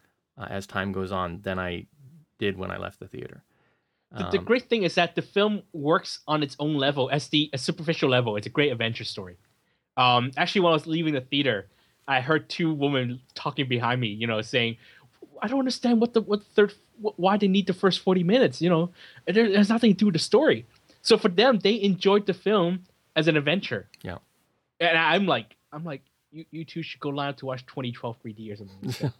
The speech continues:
Speaker 1: <laughs>
Speaker 2: Um, but, but we were, I'm like, I'm like, "Wow, this just hit me because there's not a movie about a boy and a tiger. This is a story about faith." And to me, what, and how I see faith and how I interpret what faith is. And to me, that's much more powerful than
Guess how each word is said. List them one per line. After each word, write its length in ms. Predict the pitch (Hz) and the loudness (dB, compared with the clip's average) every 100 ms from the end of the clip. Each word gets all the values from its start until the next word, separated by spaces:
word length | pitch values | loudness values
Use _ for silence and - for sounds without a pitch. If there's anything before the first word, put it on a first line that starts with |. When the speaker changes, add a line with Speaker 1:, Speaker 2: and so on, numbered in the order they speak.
| _ | _
Speaker 1:
<laughs> 180 | 131 - | -10 -2
Speaker 2:
Um, 380 | 214 240 185 165 | 2 2 0 2
but, 200 | 196 - - 311 | 0 -2 -8 -8
but 140 | 202 196 | -4 -2
we 80 | 233 | 0
were, 120 | 214 | 0
I'm 200 | 170 220 | 0 -2
like, 260 | 202 196 - | -2 -4 -6
I'm 140 | 190 | -4
like, 160 | 202 185 | -4 -4
"Wow, 400 | 156 175 175 135 | -2 2 2 2
this 240 | 151 170 | 0 -4
just 240 | - 175 - | -2 -4 -4
hit 240 | - 226 | -4 -2
me 100 | 165 | -2
because 320 | 156 151 160 | -4 -2 -4
there's 240 | - 170 151 | -2 -4 -2
not 220 | 151 160 | -2 0
a 100 | 147 - | -4 -8
movie 340 | 151 165 165 | -4 -2 0
about 280 | 143 131 139 139 | -2 0 -2 -4
a 60 | |
boy 240 | 127 135 147 | -4 -2 0
and 80 | |
a 40 | 135 | -2
tiger. 420 | - 254 247 113 | -4 -4 -2 -2
This 120 | 143 | -4
is 60 | 151 | -6
a 60 | |
story 300 | 135 - 117 | -8 -6 -4
about 220 | 117 139 - | -4 -6 -2
faith." 280 | 233 180 - | 2 2 0
And 280 | 131 127 127 - - _ | 0 2 0 -4 -20 _
to 140 | - 160 | 0 4
me, 220 | 190 190 | 6 4
what, 380 | 147 156 160 - | 2 0 0 -2
and 200 | 151 160 - | -2 -2 -4
how 260 | - 185 - | 2 2 2
I 120 | 262 | -2
see 240 | - 127 | -2 -8
faith 320 | 120 120 104 117 | -6 -6 -6 -6
and 200 | 127 123 | -4 0
how 240 | 160 165 | 2 2
I 400 | 151 147 151 147 - _ _ | 2 0 0 -2 -8 _ _
interpret 520 | 147 143 185 180 180 | -6 -2 0 2 0
what 180 | 156 160 | 0 -2
faith 300 | - 156 143 - | -2 -4 -2 4
is. 300 | 208 139 147 | 4 4 2
And 200 | 147 147 | -2 -2
to 100 | 160 | -2
me, 140 | 196 | 0
that's 240 | 160 160 - | 2 0 -2
much 240 | 156 - | -4 -2
more 120 | 151 | -4
powerful 420 | - 135 135 139 | 0 0 0 -4
than 320 | 127 120 113 | -2 -2 -2